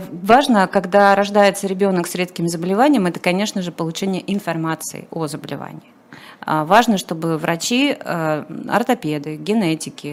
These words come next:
не знаю, эндокринологи могли этой информацией обладать, э, чтобы поделиться ею с родителями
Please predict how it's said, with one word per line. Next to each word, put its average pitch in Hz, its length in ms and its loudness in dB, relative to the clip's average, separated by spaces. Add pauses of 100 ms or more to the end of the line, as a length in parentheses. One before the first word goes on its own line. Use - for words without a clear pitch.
не 160 120 -8
знаю, 156 240 -6
эндокринологи 160 840 -4
могли 165 480 -2
этой 233 160 -6
информацией 170 720 -4
обладать, 160 720 -4
э, - 160 -10
чтобы 165 340 -8
поделиться 180 460 -6
ею 175 400 -4
с - 100 -10
родителями 165 640 -6